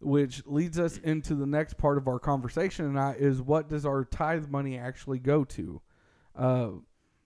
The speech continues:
as far as the church, we, we've talked about a few of 'em, uh, but I really,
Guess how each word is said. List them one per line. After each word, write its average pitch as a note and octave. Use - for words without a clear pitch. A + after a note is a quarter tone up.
as C#3
far D3+
as C3+
the C3
church, -
we, C#3
we've C#3
talked E3+
about D#3+
a C#3
few E3
of E3
'em, F3
uh, C3+
but C3
I C3
really, D3+